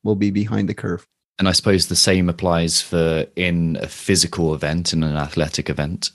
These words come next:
Speaker 2: It's your, that's very different from the athletic event that you were primed for, which was escaping danger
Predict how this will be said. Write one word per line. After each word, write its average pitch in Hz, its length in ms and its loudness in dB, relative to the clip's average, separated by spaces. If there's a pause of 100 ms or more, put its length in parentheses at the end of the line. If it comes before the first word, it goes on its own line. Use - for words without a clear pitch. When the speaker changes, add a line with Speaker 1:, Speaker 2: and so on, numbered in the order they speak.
(180)
Speaker 2:
It's - 440 2
your, 85 480 4 (140)
that's 87 280 0
very 90 360 2
different 85 400 0
from 82 280 0
the 78 440 -2 (680)
athletic 90 600 0
event 78 300 0
that 82 80 2
you 78 200 0
were 80 60 2
primed 87 440 4
for, 78 300 -2
which 71 200 -2
was 76 120 -2
escaping 80 480 2
danger 78 460 0